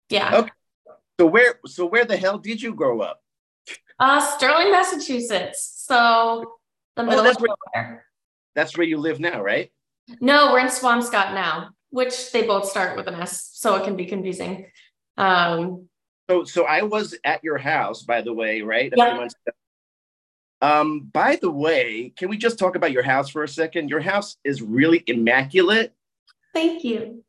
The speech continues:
Speaker 2: I don't know if that's a compliment.
Speaker 1: <laughs>
Speaker 2: I mean, I mean,
Speaker 1: Most
Speaker 2: it's
Speaker 1: folks would say it's, um, not as cozy because they feel like they can't kick their feet up, which I agree with.
Speaker 2: Well, so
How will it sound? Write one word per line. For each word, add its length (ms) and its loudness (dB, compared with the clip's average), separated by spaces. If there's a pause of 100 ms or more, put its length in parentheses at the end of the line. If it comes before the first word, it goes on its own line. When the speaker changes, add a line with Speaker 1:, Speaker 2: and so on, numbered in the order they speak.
(600)
Speaker 2:
I 100 2
don't 140 2
know 80 0
if 80 -2
that's 160 0
a 60 -6
compliment. 560 -6 (180)
Speaker 1:
<laughs> 220 -6 (1500)
Speaker 2:
I 60 6
mean, 260 6
I 40 2
mean, 120 2 (160)
Speaker 1:
Most 240 4
Speaker 2:
it's 100 2
Speaker 1:
folks 280 6
would 180 6
say 600 6
it's, 120 -2
um, 400 2
not 380 4
as 240 2 (100)
cozy 360 -2
because 320 -6
they 180 -2
feel 120 -4
like 200 -2
they 160 -8
can't 440 -6
kick 200 -6
their 180 -6
feet 140 -4
up, 320 -2
which 460 -8 (180)
I 100 -4
agree 300 -6
with. 140 -10 (880)
Speaker 2:
Well, 260 0
so 320 -4